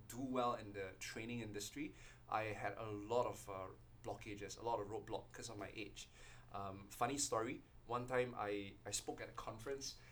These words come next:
a very small conference, probably about hundred people, and there were people who raised their hand and asked me, "How old are you?" And then I'll tell them my age,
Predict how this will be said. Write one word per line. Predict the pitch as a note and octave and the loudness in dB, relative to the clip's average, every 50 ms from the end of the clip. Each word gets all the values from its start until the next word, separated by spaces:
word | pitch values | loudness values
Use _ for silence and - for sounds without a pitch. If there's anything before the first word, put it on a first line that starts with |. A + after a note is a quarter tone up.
| - - - | -16 -14 -6
a | - G#2 G2 G2+ | -4 -4 -2 6
very | B2 E3+ G#3 | 8 8 8
small | G3+ - E3+ E3 D#3 | 8 8 8 8 8
conference, | - C3 A2+ G#2+ A2 A2 G2+ - | 8 4 2 2 0 -2 -4 -2
probably | - A#2+ A#2 A#2 B2 B2 A#2+ A#2+ A#2+ | 0 0 0 0 0 -2 0 -2 -2
about | F#2+ G2 G2+ G2 | 0 0 0 0
hundred | - - A2 A2 A2 G#2+ - | 0 -2 -4 -4 -6 -8 -8
people, | - G2+ G2+ - G#2 G#2 G#2 | -10 -12 -8 -4 0 0 2
and | G2+ F#2+ G2+ G2+ | 0 0 -2 -4
there | G#2 | -4
were | G#2+ G#2 | -4 -4
people | G2+ G#2+ B2 B2 B2+ C#3 C3+ C3 | -4 -6 -8 -2 0 0 0 2
who | A#2+ G#2+ G2 F#2+ F2+ - - G#2 | 2 2 2 2 0 -6 -4 -2
raised | A#2 B2 B2 - | 0 2 2 2
their | - G#2+ | 0 0
hand | G2+ A2+ A2+ G#2 | 0 0 0 0
and | G2+ F#2+ | 0 0
asked | G2+ G#2 - - | 0 0 0 -2
me, | A2+ G#2+ | -6 -4
"How | - A#2 A2+ | 0 0 2
old | G#2 A#2+ A2 A2 A2 | 2 2 2 2 2
are | G2 | 0
you?" | F#2+ F#2+ G#2 A#2+ D#3 D3 - - - - - - - - - | 0 -2 -4 -4 -4 -6 -8 -12 -14 -14 -14 -14 -14 -14 -8
And | - G#2 G#2 | -6 -2 -2
then | G#2 G#2+ G#2+ G#2 G#2 | 0 0 -2 -2 -2
I'll | G#2 G#2 | -2 -2
tell | - - A2+ A2 | -2 0 0 2
them | A2+ A2+ A2+ | 2 0 0
my | G2+ G2 G2+ | -2 -4 -4
age, | G#2+ A2 A2 A2+ A2 - - - | -4 -4 -4 -4 -4 -6 -8 -8